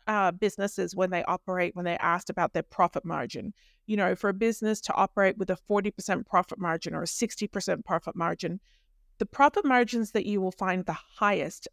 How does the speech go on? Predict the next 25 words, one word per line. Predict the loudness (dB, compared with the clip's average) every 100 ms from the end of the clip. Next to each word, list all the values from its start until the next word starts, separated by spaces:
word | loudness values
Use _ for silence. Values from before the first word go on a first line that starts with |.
| -2
are |
the | -2 -2
service | -8 -14 0 2 2 0 -8
profit | -6 -6 -4 -6
mar-, | -6 -2
uh, | 0
the | -2 -4
service | -2 0 2 -2
businesses. | -4 -6 -6 -8 -10 -10 _ _ -4
So | 4 4 2 _
hairdressers | -6 0 2 2 0 0 -2
that | -2 -6
don't | -2 0 0
have, | -4 -4 -2 0 -2 -4 _ _
um, | -4 0 0 0
a | -4
salon | 0 2 4 2
that | 0
they | 0
have | -2 -2
to | -4
pay | -4 -4
for | -4 -4
or | 0 0
upkeep, | 0 -4 -6 -4 -4